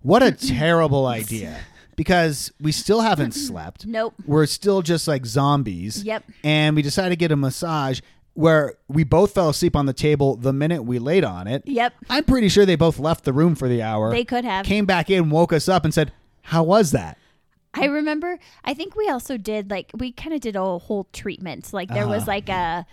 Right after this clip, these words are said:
Speaker 1: Yeah.
Speaker 2: a mud thing. Like, you put mud on and then you, like, s-, s-, like, stayed in this steam shower for a while. It was like you and
Speaker 1: Fell
Speaker 2: I
Speaker 1: asleep in
Speaker 2: together.
Speaker 1: there, too.
Speaker 2: And we were, like, looking at each other. I'm like,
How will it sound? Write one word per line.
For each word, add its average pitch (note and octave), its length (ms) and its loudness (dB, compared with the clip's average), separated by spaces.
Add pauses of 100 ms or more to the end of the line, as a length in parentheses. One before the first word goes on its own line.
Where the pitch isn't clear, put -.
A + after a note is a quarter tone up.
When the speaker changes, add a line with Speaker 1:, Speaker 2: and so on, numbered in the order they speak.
Speaker 1:
Yeah. A#2+ 360 -6
Speaker 2:
a B3+ 80 0
mud B3 760 0 (400)
thing. B3 480 0
Like, A#3+ 180 -6
you A#3 160 -8
put B3+ 220 -4
mud A#3+ 320 0
on A#3 300 -2
and A#3 100 -6
then A3+ 120 -4
you, A#3 180 -6
like, A3 300 -4
s-, - 260 -18
s-, - 400 -14
like, G#3+ 200 -8
stayed A#3+ 320 -4
in A#3 120 -4
this A3+ 180 -6
steam A#3+ 420 -4
shower F#3 480 -2
for F3+ 220 -8
a F3 80 -6
while. D#3 400 -6
It D#3 40 -8
was F#3 100 -12
like F3 240 -10
you G3+ 160 -10
and - 40 2
Speaker 1:
Fell B3 140 8
Speaker 2:
I C4 40 8
Speaker 1:
asleep B3 260 4
in A3 80 8
Speaker 2:
together. G#3 180 8
Speaker 1:
there, E3+ 240 6
too. B3 60 4
Speaker 2:
And C#4+ 100 2
we D#4 140 -2
were, D#4+ 100 2
like, C4+ 220 -2
looking B3 320 -6
at C4 80 -2
each C4 120 -6
other. C4 200 -8
I'm A3 80 -8
like, F#3+ 220 -8